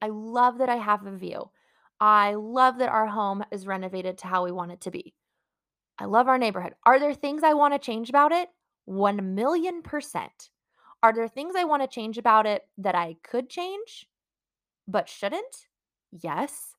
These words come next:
<laughs> Isaac and I started this renovation very early on in not only our design, but even skill set. And so some of the rooms, like our master bathroom, for example, we finished that renovation years ago and we're like, "Oh, we would definitely do things differently now."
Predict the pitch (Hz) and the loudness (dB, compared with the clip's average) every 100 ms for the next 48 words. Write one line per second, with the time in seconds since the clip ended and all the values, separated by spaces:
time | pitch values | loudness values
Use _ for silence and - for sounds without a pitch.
0 | _ _ 262 254 _ _ _ _ - 311 | _ _ -6 -6 _ _ _ _ 2 4
1 | 494 494 359 330 277 262 226 240 247 226 | 4 0 -2 -2 -2 0 -2 -2 -2 0
2 | 214 208 202 190 196 202 175 214 196 156 | -2 -4 -4 -2 -2 -2 0 0 0 -2
3 | - - 202 165 160 220 247 202 180 190 | -8 -4 0 0 0 -6 -6 -6 0 2
4 | 220 233 196 175 170 185 180 208 180 170 | 2 0 -4 -6 -6 -8 2 4 4 0
5 | 208 196 170 190 185 175 170 - 247 190 | -4 -4 -4 -6 -6 -6 -8 -4 -4 -4
6 | - 139 208 _ _ _ _ 294 302 320 | -4 -2 -4 _ _ _ _ -4 -2 -4
7 | - 339 294 269 269 349 392 - _ _ | -2 -2 0 0 0 -2 -6 -14 _ _
8 | _ 262 247 - 240 233 214 247 254 240 | _ -2 -2 0 2 2 2 0 0 4
9 | 226 277 240 202 196 196 180 190 196 - | 4 4 -4 -6 -6 -6 -6 -4 -6 -8
10 | _ _ 277 320 320 330 - 269 247 240 | _ _ -6 -4 -4 -6 0 2 2 0
11 | 226 262 - 208 240 285 214 156 160 165 | -2 -4 -6 -6 -4 -4 -6 -4 -4 -4
12 | - - 285 285 269 247 220 - - 339 | -8 -6 -2 2 2 2 0 -6 -4 -2
13 | 254 - _ _ _ _ _ 330 311 254 | -2 -4 _ _ _ _ _ -8 -8 0
14 | 349 339 330 294 269 285 285 262 - 277 | 2 2 0 -6 -6 -8 -6 -8 -4 -4
15 | 240 190 175 175 - | -4 -8 -8 -8 -10